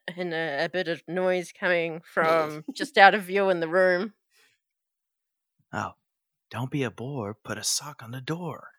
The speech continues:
Speaker 2: Good lord. <laughs>
Speaker 1: Dude, I'm alone. Just give a man some privacy. Okay, okay, I'm, I'm ready, I'm ready, I'm ready. You come in now.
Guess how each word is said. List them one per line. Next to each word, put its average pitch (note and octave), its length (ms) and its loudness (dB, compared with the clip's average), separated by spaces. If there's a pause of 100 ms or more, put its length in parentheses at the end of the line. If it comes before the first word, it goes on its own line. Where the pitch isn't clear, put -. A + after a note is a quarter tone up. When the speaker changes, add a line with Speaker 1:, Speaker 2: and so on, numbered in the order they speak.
Speaker 2:
Good - 260 -20
lord. G#2+ 220 -20 (840)
<laughs> - 640 -16 (1200)
Speaker 1:
Dude, C#4+ 400 6 (100)
I'm C4 180 6
alone. C#4 760 12 (720)
Just - 280 -2
give C4 160 -2
a C#4 100 0
man C4 220 8
some C#4 180 -2
privacy. C4+ 1000 2 (880)
Okay, B3+ 260 8
okay, B3+ 260 6
I'm, A3+ 140 4 (100)
I'm B3 160 8
ready, B3+ 300 8
I'm A#3 160 6
ready, A3+ 360 2
I'm G#3+ 120 -4
ready. G3 300 0 (360)
You G3 140 -6
come G#3+ 260 0
in A3 140 4
now. F#3 240 0